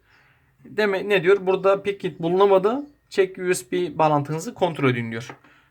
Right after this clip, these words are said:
U S B bağlantımızı yapıyoruz arkadaşlar. U S B bağlantısı yapıldı. Ama gene programda herhangi bir hareket yok. O zaman, e, şuradan Tools'tan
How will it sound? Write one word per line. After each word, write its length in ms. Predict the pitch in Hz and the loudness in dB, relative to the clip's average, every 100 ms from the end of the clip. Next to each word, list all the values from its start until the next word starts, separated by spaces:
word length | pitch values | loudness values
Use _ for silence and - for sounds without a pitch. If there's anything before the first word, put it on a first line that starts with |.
| _ | _
U 100 | 202 | 0
S 120 | 196 | 0
B 80 | 208 | 2
bağlantımızı 560 | 185 156 147 160 180 233 | 6 6 4 0 -8 0
yapıyoruz 360 | 190 151 135 | 0 2 0
arkadaşlar. 520 | 123 120 127 127 247 294 - - _ - - _ _ - - | 0 -2 -6 -2 -2 -2 -10 -20 _ -20 -20 _ _ -16 -14
U 140 | 180 190 | -4 -4
S 120 | - | -4
B 140 | 208 | 0
bağlantısı 460 | 170 147 131 131 - | 4 6 4 0 -4
yapıldı. 540 | 180 - 190 254 - _ _ _ _ | -4 -4 -6 -6 -8 _ _ _ _
Ama 140 | 196 202 | -4 2
gene 260 | 202 208 | 2 2
programda 400 | 196 185 190 185 | 2 4 4 4
herhangi 300 | 180 196 185 | 4 2 2
bir 60 | 170 | 0
hareket 400 | 156 147 147 - | 0 -2 -4 -4
yok. 140 | 262 | 2
O 100 | 196 | 2
zaman, 360 | 170 175 190 175 | 2 -4 -6 -4
e, 320 | 135 139 139 | -4 -2 -4
şuradan 400 | 147 190 175 160 | -4 -2 -2 -2
Tools'tan 500 | 196 196 - 190 | -2 -2 0 -2